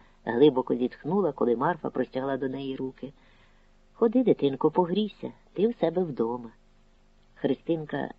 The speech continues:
не мала дому, відколи мама потрапила до лікарні, і повинна була, згідно з людськими звичаями, замерзнути десь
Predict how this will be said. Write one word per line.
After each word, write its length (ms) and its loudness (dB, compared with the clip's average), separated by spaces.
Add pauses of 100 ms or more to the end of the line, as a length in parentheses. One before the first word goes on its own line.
не 160 0
мала 320 -2
дому, 400 -2
відколи 420 2
мама 260 -2
потрапила 580 -6
до 120 -6
лікарні, 580 -8 (840)
і 80 4
повинна 420 8
була, 320 6
згідно 400 0
з 60 -8
людськими 460 -2
звичаями, 760 -2
замерзнути 800 -2
десь 280 -4